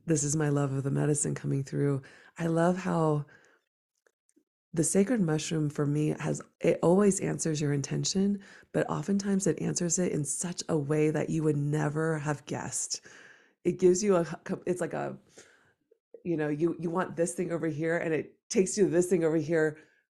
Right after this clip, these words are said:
because you want this thing over here, you know? It's so, it, like, to me, that's kind of part of their humor and their, um, their, I like to think of them as mischievous a little bit, you know, like, kind of like little children, but I feel like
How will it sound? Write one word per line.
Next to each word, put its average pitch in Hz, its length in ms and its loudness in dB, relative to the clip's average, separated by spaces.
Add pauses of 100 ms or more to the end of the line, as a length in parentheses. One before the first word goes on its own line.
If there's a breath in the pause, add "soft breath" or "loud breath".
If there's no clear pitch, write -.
(120)
because 175 440 2
you 156 80 0
want 151 220 -2
this 151 160 -6
thing 147 180 -4
over 139 180 -2
here, 135 280 -4
you 175 160 2
know? 165 320 2 (280 loud breath)
It's - 300 0
so, 208 280 4
it, 151 260 -4
like, 160 360 -2
to 180 100 -8
me, 175 520 0
that's 151 200 -6
kind 160 160 -8
of 147 80 -8
part 151 200 -6
of 147 60 -6
their 147 100 -6
humor 143 560 -8
and 147 140 -6
their, 143 360 -6
um, 147 580 -10
their, 143 460 -4 (680 soft breath)
I 165 80 -6
like 160 180 -2
to 160 80 -4
think 147 200 -10
of 147 100 -8
them 147 160 -6
as 147 240 -8
mischievous 143 920 -8
a 151 60 -4
little 147 220 -6
bit, - 260 -6
you 156 100 -4
know, 147 140 -4
like, 143 320 -8
kind 151 140 -4
of - 100 -10
like - 220 -8
little 147 220 -6
children, 143 420 -6
but 143 220 -4 (360 loud breath)
I 170 120 0
feel 165 220 0
like 156 220 0